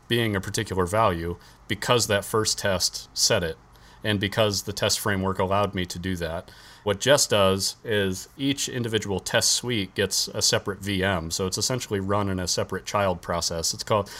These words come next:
there's a subpackage of Jest called Jest Worker, which allows you to have this functionality in any project you want. You could use this outside of Jest, and it's really cool. This is kinda like what isolates individual test suites from one another,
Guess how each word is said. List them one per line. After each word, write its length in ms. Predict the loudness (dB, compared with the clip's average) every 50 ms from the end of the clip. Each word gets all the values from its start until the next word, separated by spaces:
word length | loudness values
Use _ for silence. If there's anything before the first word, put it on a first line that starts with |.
| -16 -8 -6
there's 140 | -4 -2 2
a 40 |
subpackage 600 | 2 4 4 4 2 2 0 -2 0 0 -2 -2 -2
of 140 | -2 -4 -2
Jest 260 | 0 0 0 -2 -2
called 220 | -2 -4 -4 -2
Jest 260 | -2 -2 -2 -2 -2
Worker, 420 | -2 0 -2 0 0 -2 -4 -6 -6 -10 -18 -20 -20 -20 -14 -2
which 320 | 0 0 0 0 -2 -4 -2
allows 380 | -2 0 2 4 2 2 0 -2
you 60 | 0
to 240 | 0 0 0 0 -4 -8
have 240 | -4 -2 0 0 0
this 180 | 0 -4 -4 -2
functionality 640 | -4 -6 -6 -4 -4 -2 -2 -2 -2 -2 -2 -2 -2
in 160 | -2 -2 -4
any 240 | -4 -4 -4 -4 -2
project 460 | 0 0 0 2 2 -2 -4 -4 -4
you 80 | -6
want. 320 | -2 0 0 0 0 -2 -6
You 80 | -8
could 120 | -6 -6 -4
use 220 | -4 -4 -4 -4
this 160 | -4 -2 -2
outside 380 | -2 -2 -2 0 0 2 2 0
of 80 | -2 -2
Jest, 340 | -2 -2 0 0 -2 -4
and 80 | -4 -4
it's 140 | -4 -4 -4
really 180 | -4 -4 -4
cool. 340 | -4 -4 -2 0 0 -2 -2 -6 -16 -20 -20 -20 -18 -12
This 300 | 2 4 4 6 6 2
is 80 | 2
kinda 200 | 2 2 2 2
like 200 | 2 2 0 2
what 240 | 2 4 4 4 2 -2 -12 -20 -10 -4
isolates 540 | 2 2 4 4 4 2 2 2 2 2 2
individual 640 | 0 0 2 2 0 0 0 0 2 2 2 2 0 0
test 220 | 0 2 2 2
suites 260 | 2 2 0 -2 -2 -2
from 240 | 0 0 0 2
one 160 | 0 0 0 -2
another, 340 | -2 -2 -4 -4 -4 -6